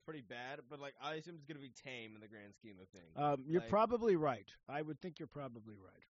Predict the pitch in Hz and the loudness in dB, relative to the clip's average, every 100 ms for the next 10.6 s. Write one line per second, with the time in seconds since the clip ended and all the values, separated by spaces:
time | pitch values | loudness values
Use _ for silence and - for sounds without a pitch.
0 | _ _ _ _ _ _ _ _ _ _ | _ _ _ _ _ _ _ _ _ _
1 | - _ _ _ 160 175 196 214 - 156 | -20 _ _ _ 2 4 6 4 6 6
2 | 139 139 - 226 - 233 - 190 170 151 | 6 4 6 4 6 2 4 2 2 2
3 | 160 - 143 180 135 127 143 139 151 170 | 0 0 -4 -2 -2 0 0 2 2 2
4 | 143 135 131 135 127 131 131 120 127 120 | 2 0 2 0 -2 0 2 2 0 0
5 | 113 104 110 101 104 - 107 104 110 117 | -2 -2 -6 -6 -8 -6 -6 -6 -4 -4
6 | 117 117 127 123 117 110 104 95 92 90 | -4 -4 -4 -4 -6 -6 -8 -10 -14 -16
7 | 90 80 78 - 127 143 135 143 175 320 | -16 -18 -20 -10 -2 0 0 2 2 2
8 | 254 180 _ - 143 151 151 135 120 160 | -2 -4 _ -4 -2 0 0 0 0 0
9 | 185 - - 294 247 _ _ _ _ 139 | 0 0 0 0 -2 _ _ _ _ 2
10 | 139 131 - 160 170 208 | 4 4 4 6 6 6